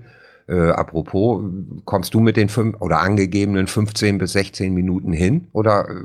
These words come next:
verreckt sie bei dir auch früher? Ich schieb das dadurch, dass ich ja fast nur bei Wind fliege.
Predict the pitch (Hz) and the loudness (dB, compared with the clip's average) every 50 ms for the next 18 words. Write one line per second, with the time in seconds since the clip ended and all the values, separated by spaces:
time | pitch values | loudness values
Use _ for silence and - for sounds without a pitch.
0 | - 85 90 95 90 - - - - - - 101 90 87 95 90 - - - _ | -14 -14 -14 -16 -16 -18 -20 -20 -20 -4 -2 -2 0 0 -2 -4 -4 -12 -20 _
1 | - 92 76 92 87 87 90 87 78 80 85 - - - 87 73 71 67 - - | -8 -4 0 0 0 2 2 2 2 2 0 -2 -4 -4 -4 -2 -2 -4 -6 -10
2 | - _ _ - 98 - - - 71 - - - - 98 95 - - - 95 95 | -18 _ _ -6 -4 -4 -2 -2 -2 -2 -4 -4 -4 -6 -6 -6 -8 -10 -8 -8
3 | 92 95 90 - - 90 87 - 90 - 95 90 - - - 95 - - - 98 | -8 -8 -10 -6 -4 -4 -4 -4 -4 -2 -2 -2 -2 -2 -4 -4 -4 -2 -2 -2
4 | 90 92 85 90 87 85 95 95 92 85 - - 78 71 60 65 64 60 | -2 0 2 2 2 2 2 0 0 -2 -4 -8 -8 -8 -8 -10 -12 -14